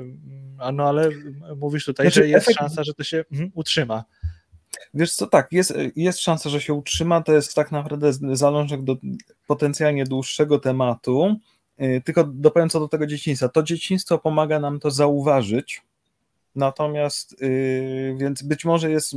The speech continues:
Speaker 2: masa z tych planet, które już wykryliśmy, Jowiszów ma takich towarzyszy. Y, mi od razu wyobraźnia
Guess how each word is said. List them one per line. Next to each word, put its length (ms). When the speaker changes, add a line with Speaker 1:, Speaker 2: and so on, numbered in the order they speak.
Speaker 2:
masa 560
z 100
tych 160
planet, 320
które 160
już 160
wykryliśmy, 520
Jowiszów 480
ma 160
takich 320
towarzyszy. 800
Y, 280
mi 280
od 100
razu 260
wyobraźnia 960